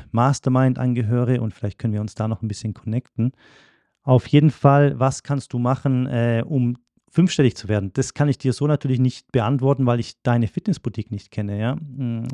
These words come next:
wie hast du dein Marketing aufgestellt? Wie hast du deine internen Prozesse strukturiert?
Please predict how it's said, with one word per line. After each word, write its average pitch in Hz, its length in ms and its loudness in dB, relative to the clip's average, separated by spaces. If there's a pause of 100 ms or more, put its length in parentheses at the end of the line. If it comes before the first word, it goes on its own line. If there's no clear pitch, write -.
(160)
wie 123 340 0 (460)
hast - 380 -2
du 127 320 0
dein 117 200 0
Marketing 120 440 -2
aufgestellt? 107 760 -8
Wie 127 640 -2
hast - 640 -8
du 120 280 0 (100)
deine 120 260 0
internen 120 340 -2
Prozesse 117 580 -4
strukturiert? 107 720 -6